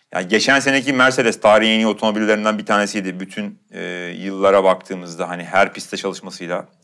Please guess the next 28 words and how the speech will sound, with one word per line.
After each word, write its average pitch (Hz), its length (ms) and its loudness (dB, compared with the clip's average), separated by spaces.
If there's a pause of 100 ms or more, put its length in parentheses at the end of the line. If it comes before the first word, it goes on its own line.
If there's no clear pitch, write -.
(120)
e, 95 340 -8
Ferrari'nin 104 560 4
iki 101 260 -8
bin 104 180 -6
dört, 101 180 0
F 98 60 -8
iki 95 300 -12
bin 98 140 -8
dördü 98 180 -2
muhteşem 92 500 -8
bir 87 80 -10
otomobildi. 82 640 -12 (760)
E, 92 160 -12
yani 85 300 -8
çok - 260 -10
dominanttı. 90 720 -8 (560)
E, 92 220 -14 (420)
bu 113 160 -4
seneki 131 600 0
en 127 140 2
iyi 131 180 0
paket 135 340 -2
muhtemelen 127 440 0
Red 117 200 0
Bull 110 140 -2
Honda'da. 110 480 2 (640)
E, 85 120 -20 (960)
yani 98 280 -2